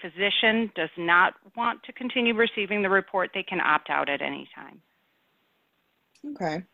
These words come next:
Speaker 2: And my final question is, if there's any training being done with physicians on maybe how to use or interpret the patient's scorecard?
Speaker 1: We've found that interpreting the scorecard is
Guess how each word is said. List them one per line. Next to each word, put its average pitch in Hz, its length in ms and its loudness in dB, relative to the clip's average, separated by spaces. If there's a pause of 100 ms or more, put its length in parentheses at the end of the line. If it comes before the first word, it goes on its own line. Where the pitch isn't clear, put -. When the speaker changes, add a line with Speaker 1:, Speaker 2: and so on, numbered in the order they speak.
Speaker 2:
And 226 180 6
my 247 200 8
final 185 280 6
question 180 320 2
is, 165 240 0 (360)
if 175 240 2
there's 190 320 6
any 185 280 0
training 170 580 0
being 160 220 -2
done 160 280 0
with 160 120 -4
physicians 160 800 -2 (400)
on 165 160 2
maybe 165 220 2
how 165 180 2
to 160 80 4
use 165 460 2
or 165 180 -2
interpret 160 540 0
the - 80 -6
patient's 147 520 -4
scorecard? 123 600 -8 (1040)
Speaker 1:
We've 349 200 -2 (160)
found 226 300 2
that 190 240 4
interpreting 226 580 0
the 220 100 0 (140)
scorecard 233 560 4
is 180 80 0